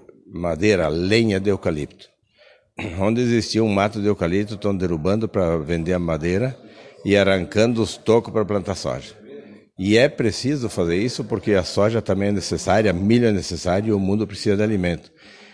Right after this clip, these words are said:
Mas temos, eh, estamos esquecendo um pouco do mais do dia a dia, né? O que, o viver em redor. Aí você não planta mais nada pra comer, vamos plantar simplesmente produto pra comercializar.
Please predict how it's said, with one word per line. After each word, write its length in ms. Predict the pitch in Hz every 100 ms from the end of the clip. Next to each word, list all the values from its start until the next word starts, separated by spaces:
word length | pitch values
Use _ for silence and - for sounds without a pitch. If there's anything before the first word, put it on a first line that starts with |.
| _ -
Mas 200 | 87 92
temos, 320 | 113 120 120
eh, 140 | 101 98
estamos 360 | - 110 123
esquecendo 560 | 127 - 113 95 107 120
um 80 | 104
pouco 300 | 107 110 113
do 100 | 113
mais 360 | 101 110 113
do 160 | 98 98
dia 260 | 87 113
a 40 | 110
dia, 380 | 82 104 120 82
né? 240 | 90 87
O 60 | 78
que, 140 | 87
o 340 | 80 80 85 85
viver 420 | 90 80 98 107
em 80 | 113
redor. 460 | 117 101 98 90 - - - - - - -
Aí 320 | 82 90 104
você 260 | 107 -
não 80 | 107
planta 300 | 95 104 110
mais 180 | 107 104
nada 240 | 98 113
pra 160 | 107 110
comer, 320 | 107 101 101
vamos 220 | 98 101
plantar 320 | 101 95 98 101
simplesmente 600 | 117 107 101 92 101 101
produto 500 | 101 95 92 101 92
pra 260 | 101 98
comercializar. 960 | 95 - 110 110 - 98 90 78 69 76